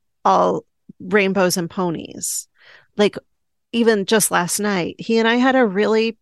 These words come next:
fairly tense conversation about some boundaries, um, that we're still trying to figure out. So, like, it,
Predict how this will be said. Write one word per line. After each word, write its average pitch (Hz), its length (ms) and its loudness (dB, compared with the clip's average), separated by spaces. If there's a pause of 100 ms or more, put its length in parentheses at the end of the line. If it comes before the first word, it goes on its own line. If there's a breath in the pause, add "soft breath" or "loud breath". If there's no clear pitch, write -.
(340)
fairly 202 420 0
tense 190 500 -4
conversation 180 1160 -6 (440 loud breath)
about 185 500 -2
some 185 260 -2
boundaries, 180 960 -4 (500 soft breath)
um, 180 460 2 (100)
that 175 320 -2
we're 190 140 -2
still 196 320 -4
trying 180 400 -4
to 196 120 -10
figure 170 360 -8
out. - 540 -4 (340 soft breath)
So, 226 240 2
like, 190 340 2 (1080)
it, 233 160 4